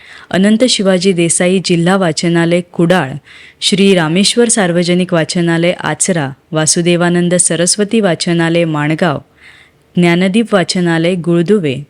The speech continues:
कृष्णदास शामा राज्य केंद्रीय वाचनालय पणजी इत्यादी वाचनालयांना भेटी दिल्या गेल्या आहेत. त्याचप्रमाणे मालगुंड येथील केशवसूत स्मारक,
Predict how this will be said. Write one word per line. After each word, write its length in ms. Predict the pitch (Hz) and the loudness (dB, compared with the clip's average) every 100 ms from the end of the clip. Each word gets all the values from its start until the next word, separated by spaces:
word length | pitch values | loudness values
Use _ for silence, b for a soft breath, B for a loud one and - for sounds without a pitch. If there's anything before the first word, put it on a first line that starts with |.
| _ - | _ -6
कृष्णदास 580 | 170 - 180 175 180 | -4 0 0 0 0
शामा 460 | - - 165 165 170 - _ B B - | -2 -2 -2 -2 -2 -6 _ B B -4
राज्य 360 | 170 165 156 185 | -2 -2 -2 -2
केंद्रीय 480 | 190 175 175 202 | 0 0 2 2
वाचनालय 680 | 220 180 - 180 170 165 156 | 2 0 -2 -2 -2 0 -2
पणजी 580 | 175 - 165 170 175 151 - _ | -2 -2 0 0 -2 -4 -12 _
इत्यादी 420 | 180 - 190 185 233 | -14 -2 0 2 0
वाचनालयांना 920 | 185 160 175 170 165 160 156 156 196 | 0 0 -2 0 0 -2 -2 -2 -2
भेटी 340 | 180 170 156 | -2 -2 -4
दिल्या 280 | 147 143 143 | -2 -2 -2
गेल्या 260 | 139 139 139 | -2 -4 -4
आहेत. 220 | 123 123 - _ | -6 -10 -14 _
त्याचप्रमाणे 720 | - 214 - 240 233 233 196 196 | 0 0 2 2 4 4 4 2
मालगुंड 640 | 180 170 170 170 220 240 | 2 2 2 2 4 4
येथील 360 | 196 175 196 208 - | 2 0 -2 -2 0
केशवसूत 540 | 170 - 190 180 214 202 | 0 2 0 2 0 0
स्मारक, 420 | - 156 151 | -2 -2 -2